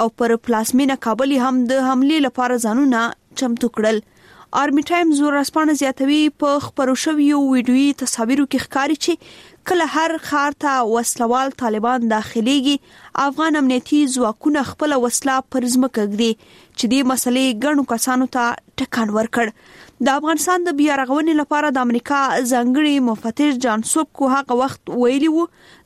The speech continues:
د افغان امنیتي ځواکونو په روزنه، سلا مشوره او د همکارۍ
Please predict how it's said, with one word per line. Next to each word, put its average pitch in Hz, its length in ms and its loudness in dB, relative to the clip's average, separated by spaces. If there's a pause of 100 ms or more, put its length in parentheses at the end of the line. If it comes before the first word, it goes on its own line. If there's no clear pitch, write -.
د 302 120 0 (140)
افغان 311 300 -2
امنیتي 277 380 0 (200)
ځواکونو 269 500 0 (140)
په 269 180 2 (140)
روزنه، 269 420 0 (220)
سلا 214 280 -2
مشوره 226 540 -2
او 262 160 -2
د 254 240 2
همکارۍ 233 500 -2